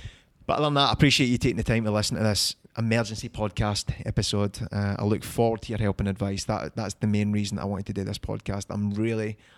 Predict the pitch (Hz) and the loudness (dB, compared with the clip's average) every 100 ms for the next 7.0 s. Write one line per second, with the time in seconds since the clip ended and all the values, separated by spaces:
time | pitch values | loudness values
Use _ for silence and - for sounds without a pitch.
0 | _ - 104 107 120 113 - - 107 107 | _ -10 -2 2 2 0 -2 -2 0 0
1 | 98 85 101 - - 101 101 101 101 101 | -2 -4 -6 -8 -6 -4 -4 -6 -8 -4
2 | 110 107 101 101 - _ - - - 101 | -4 -4 -8 -10 -12 _ -20 -20 -18 -16
3 | 104 107 _ _ - 104 107 110 101 107 | -14 -16 _ _ -20 -20 -10 -8 -8 -10
4 | 101 - - 101 101 101 92 101 - 98 | -16 -18 -12 -8 -6 -8 -10 -10 -8 -8
5 | 101 - - - - 101 101 104 - - | -8 -10 -14 -16 -12 -8 -8 -10 -16 -20
6 | - - _ - 110 110 113 113 113 | -20 -20 _ -4 -2 0 -2 -2 -4